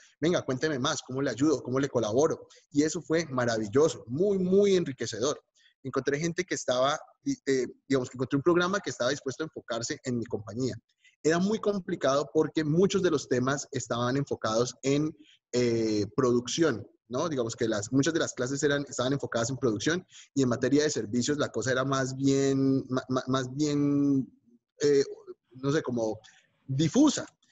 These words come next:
Entonces, cuando yo levantaba la mano y le decía a mis profesores, "Venga, no, pero eso está muy lindo para una gente que va a hacer una cadena de zapatos, ¿no? Eso está muy chévere, pero es que yo hago servicios". Y nunca encontré un no por respuesta para decirme, "Ven y lo trabajamos".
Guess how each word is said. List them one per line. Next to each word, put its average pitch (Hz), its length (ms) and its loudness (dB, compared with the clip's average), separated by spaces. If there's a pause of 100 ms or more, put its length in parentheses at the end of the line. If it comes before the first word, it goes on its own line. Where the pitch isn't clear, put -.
(120)
Entonces, 175 300 0
cuando 175 200 2
yo 151 60 4
levantaba 160 360 0
la 165 100 2
mano 143 160 -2
y - 20 0
le 170 80 2
decía 135 120 0
a 135 40 0
mis 147 80 -4
profesores, 143 300 2
"Venga, 185 180 0
no, 190 140 -2
pero 135 340 -2
eso 147 140 -2
está 190 140 0
muy 190 160 2
lindo 196 300 0
para 156 140 -2
una 131 100 -4
gente 160 220 -4
que 139 120 -4
va 117 80 -2
a - 20 -6
hacer 151 340 -2
una 151 360 -2
cadena 139 500 0
de 156 100 2
zapatos, - 460 -6 (300)
¿no? 156 80 -4
Eso 147 100 -4
está 156 140 -2
muy 165 100 -2
chévere, 156 320 0 (140)
pero 127 180 -2
es 123 80 -2
que 151 100 -6
yo 165 180 2
hago 165 200 -2
servicios". 120 640 -2 (880)
Y 147 220 2
nunca 190 360 4
encontré 143 540 0
un 160 180 -2
no 160 140 0
por 165 100 2
respuesta 135 320 -2
para 131 180 -2
decirme, 123 320 -8 (100)
"Ven 143 240 0
y 165 40 0
lo 165 80 4
trabajamos". 110 580 -8